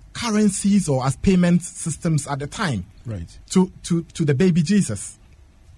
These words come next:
Speaker 1: And then it evolved into coinage. So now,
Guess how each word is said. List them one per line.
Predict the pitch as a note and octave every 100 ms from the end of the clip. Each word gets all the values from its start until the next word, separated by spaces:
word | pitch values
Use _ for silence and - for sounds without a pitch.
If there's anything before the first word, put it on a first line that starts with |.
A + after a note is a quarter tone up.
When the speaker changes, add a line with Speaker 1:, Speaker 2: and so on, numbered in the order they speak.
| - -
Speaker 1:
And | F#3
then | F#3 F#3+ - - - - -
it | A3 - - F3+
evolved | F3+ D#3+ G3+ G3 E3 -
into | D3+ - C3 - D#3+
coinage. | F3+ C#3+ G2+ F#2 -
So | C#3+ C3
now, | B2+ B2